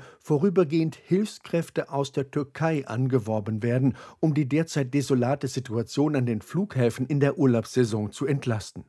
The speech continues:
Das bestätigen Arbeitsminister Hubertus Heil sowie Innenministerin Nancy Faeser und Verkehrsminister Volker Wissing gegenüber der Bild am Sonntag. Diese Hilfskräfte aus dem Ausland könnten zum Beispiel bei der Gepäckabfertigung eingesetzt werden,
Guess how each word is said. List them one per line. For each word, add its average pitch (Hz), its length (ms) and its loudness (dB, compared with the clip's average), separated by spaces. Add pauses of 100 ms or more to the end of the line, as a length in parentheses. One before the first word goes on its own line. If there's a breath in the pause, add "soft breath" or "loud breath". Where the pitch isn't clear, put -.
(600 loud breath)
Das 143 160 -4
bestätigen 147 640 2
Arbeitsminister 117 680 -2
Hubertus 98 440 -10
Heil 131 280 4 (200 loud breath)
sowie 135 420 -2
Innenministerin 135 720 2
Nancy 110 320 -4
Faeser 147 500 0
und 147 140 -2
Verkehrsminister 139 800 2
Volker 127 420 2
Wissing 147 340 2 (220 loud breath)
gegenüber 131 480 0
der 147 140 2
Bild 113 260 -6
am 127 140 0
Sonntag. 101 400 -8 (680 loud breath)
Diese 107 220 -6
Hilfskräfte 127 800 -2
aus 113 160 -8
dem 117 160 -4
Ausland 135 580 0
könnten 160 340 -2
zum 151 200 2
Beispiel 147 400 2
bei 139 140 2
der 143 120 -2
Gepäckabfertigung 127 1120 -4
eingesetzt 135 640 2
werden, 131 300 4